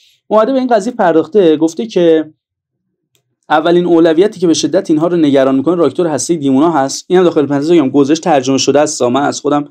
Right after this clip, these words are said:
به اصطلاح خب ما نرفتیم برای ترجمهش وقت بذاریم، رسانه‌های فارسی زبان گفتن، من وظیفه می‌دونستم یادآوری بکنم. گفته که اولین اولویتی که می‌تونه خطر بندازه وضعیت سرزمین‌های اشغالی رو راکتور هسته‌ای دیمونا هست که فقط هفتاد کیلومتر با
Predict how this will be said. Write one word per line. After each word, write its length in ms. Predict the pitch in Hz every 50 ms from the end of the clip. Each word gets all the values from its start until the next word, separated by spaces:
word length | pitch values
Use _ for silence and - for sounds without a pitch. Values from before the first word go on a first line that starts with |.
| _ _ _ _ _ _ _
به 100 | - 131
اصطلاح 240 | 131 135 - 156 156
خب 80 | 143 160
ما 260 | 156 151 147 151 160
نرفتیم 460 | 170 170 170 165 160 143 - 143 131
برای 160 | 127 123 120
ترجمهش 500 | 120 139 120 120 113 123 123 123 120 -
وقت 340 | 131 123 127 127 127 - _
بذاریم، 420 | 135 127 113 120 120 117 117 - - _ _ _ _ _ _ - 135
رسانه‌های 400 | 139 143 143 - 147 160 180 175
فارسی 220 | 165 139 135 135
زبان 300 | 131 135 131 147 180 196
گفتن، 340 | 190 180 180 180 165 160 156
من 220 | 160 165 170 170 _ _ _ _ _ -
وظیفه 360 | 131 135 135 127 131 127 180
می‌دونستم 300 | 185 180 170 175 190 175
یادآوری 340 | 151 131 120 117 117 113 117
بکنم. 240 | 110 - - - - _ _ _ _ _ _ _
گفته 240 | - 196 196 - 254
که 120 | - 233
اولین 220 | 196 180 180 180 185
اولویتی 580 | 190 175 170 170 165 165 185 220 226 - 160
که 260 | 147 156 151 135 123 120
می‌تونه 480 | 120 139 156 185 202 202 208 196 180 165
خطر 340 | 165 - 151 147 185 185 196
بندازه 640 | 185 170 147 139 131 139 143 135 131 131 127 131 127 127
وضعیت 420 | 135 131 131 127 143 151 151 -
سرزمین‌های 520 | - - 151 139 127 131 131 131 135 135 135
اشغالی 300 | 131 - - 139 135 135
رو 240 | 131 151 175 156
راکتور 400 | 135 143 139 139 - _ 180 165
هسته‌ای 340 | 156 143 131 135 - 175 170
دیمونا 320 | 147 151 139 139 139 156 185
هست 200 | 214 208 214 -
که 60 | 220
فقط 280 | 220 180 156 175 214 -
هفتاد 360 | - 156 151 - 202 208 190
کیلومتر 240 | - 151 143 131 123
با 280 | 131 131 127 127 -